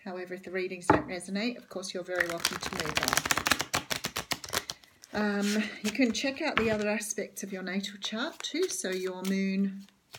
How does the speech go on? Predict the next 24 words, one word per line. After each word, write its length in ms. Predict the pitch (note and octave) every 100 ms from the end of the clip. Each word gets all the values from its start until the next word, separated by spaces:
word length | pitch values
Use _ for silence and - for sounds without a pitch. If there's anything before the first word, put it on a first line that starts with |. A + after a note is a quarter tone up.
| - -
rising 440 | F#3 F#3 F#3 F3+ F3+ -
or 520 | F3+ F3+ F3 E3+ F#3+ - - - - - - - - -
Venus. 720 | F#3+ A3+ D4 - - - - - - - - - - -
However, 480 | F#3 F3+ F#3+ B3+ A#4 - _ _ _ _ - _ _ _
if 200 | G3+ G3
they 120 | E3
don't, 200 | F#3+ -
my 120 | F#3+ F#3
readings 360 | G#3 A3+ G3+
don't 180 | G3+ -
resonate 460 | F#3+ F#3 F#3+ F3+ F#3+
with 160 | -
you, 320 | F#3 F3 E3 - - _ _ _ _ _ _ _ -
you 60 |
have 120 | F3+ F#3
the 80 |
opportunity 560 | F3+ F#3+ - F3+ F3 F3
to 120 | -
look 160 | D#3+ -
for 120 | F3
another 260 | F3 D#3+ D#3+
reader. 500 | D#3 D3 D3 C3 C3 _ - - - -
Okay, 380 | C4+ C#4 C#4 G#3
Cancer, 560 | G3 D4+ D#4 - -